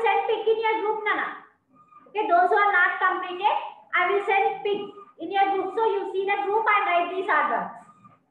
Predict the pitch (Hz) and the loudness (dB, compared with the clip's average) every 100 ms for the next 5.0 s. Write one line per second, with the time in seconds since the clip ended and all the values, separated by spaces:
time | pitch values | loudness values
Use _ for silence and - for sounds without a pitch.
0 | - 349 480 453 - - - - _ - | -4 0 2 0 0 -6 -12 -20 _ -4
1 | 440 440 480 466 453 480 494 427 - - | 0 2 2 4 4 2 2 0 0 -4
2 | - - - - _ - 381 392 392 440 | -6 -12 -20 -20 _ 4 4 4 2 0
3 | 403 403 453 453 339 - - - - - | 0 2 4 4 2 0 -4 -8 -10 0
4 | 359 403 403 466 427 427 440 440 466 | 0 2 2 2 0 -2 -4 -4 -4